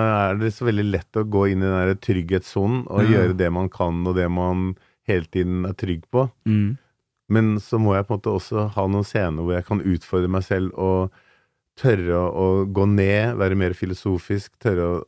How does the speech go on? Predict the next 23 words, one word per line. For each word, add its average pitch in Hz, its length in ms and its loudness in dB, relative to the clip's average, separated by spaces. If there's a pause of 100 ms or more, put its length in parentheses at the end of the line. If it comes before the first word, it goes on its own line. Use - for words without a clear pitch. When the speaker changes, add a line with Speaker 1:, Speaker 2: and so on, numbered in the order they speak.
Speaker 1:
ta 101 120 0
lengre 87 280 0
strekk, 104 640 -4
snakke - 520 -8
på 90 80 -2
en 92 100 0
annen 85 220 -2
måte, 95 520 0 (260)
Speaker 2:
Mm. 107 220 -2
Speaker 1:
henvende 87 560 -2
meg 90 160 -4
til 98 100 -8
publikum 85 400 -4
for - 180 -4
å 98 80 0
kjenne 78 520 -2
på 92 180 -4
den 85 280 -2
følelsen 78 500 -6
om 90 140 -4
hvordan 85 320 -2
det 85 180 0
er. 92 380 -2